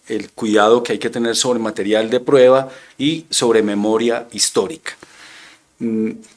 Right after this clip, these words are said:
Sebastián, ¿cuál, cuál es la perspectiva desde una organización de derechos humanos de un cúmulo de personas que históricamente por décadas han reclamado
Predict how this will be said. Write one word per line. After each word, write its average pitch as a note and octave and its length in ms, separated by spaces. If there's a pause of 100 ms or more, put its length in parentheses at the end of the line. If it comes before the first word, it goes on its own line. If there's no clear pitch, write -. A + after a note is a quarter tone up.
(120)
Sebastián, G#2 760
¿cuál, B2 560
cuál B2 200
es B2 80
la C3 160
perspectiva B2 720
desde A#2 200
una G#2+ 100
organización A2 540
de A2 80
derechos A2+ 340
humanos A#2 320
de A#2+ 80
un A#2+ 220
cúmulo D#3 500
de A2+ 100
personas A#2+ 680 (400)
que A2 100
históricamente A#2 880
por A2 220
décadas A#2+ 500
han G#2+ 100
reclamado G#2+ 760